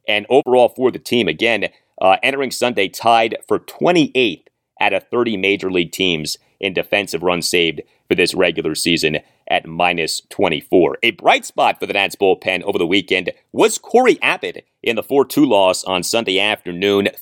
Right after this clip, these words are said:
Three scoreless innings with two strikeouts versus one hit, which was a single,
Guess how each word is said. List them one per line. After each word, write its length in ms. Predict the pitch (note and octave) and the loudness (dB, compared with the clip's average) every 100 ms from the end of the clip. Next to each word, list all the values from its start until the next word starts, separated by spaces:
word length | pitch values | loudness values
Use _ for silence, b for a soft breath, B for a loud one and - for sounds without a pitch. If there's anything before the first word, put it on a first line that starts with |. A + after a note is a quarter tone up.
| - | 0
Three 360 | A2 C#3 B3+ | 2 4 2
scoreless 600 | C#4 - E3 G#3+ F3 - | -2 2 2 4 2 0
innings 400 | B2+ D#3+ - - | -2 -4 -10 -6
with 160 | F2 - | -6 2
two 120 | - | 2
strikeouts 720 | - - G#2+ A#2+ G2 E2+ - - _ | 2 0 -2 0 -2 -2 -6 -18 _
versus 340 | G2+ A2 G2+ D#2+ | 0 2 0 -4
one 220 | G2 A#2 | -2 -2
hit, 320 | F#2+ G2+ - _ _ | -2 -2 -2 _ _
which 220 | G2+ F#2+ | 0 2
was 180 | A2+ G2+ | 2 0
a 80 | F2 | -2
single, 500 | - A2 F#2 F2 | -2 0 0 0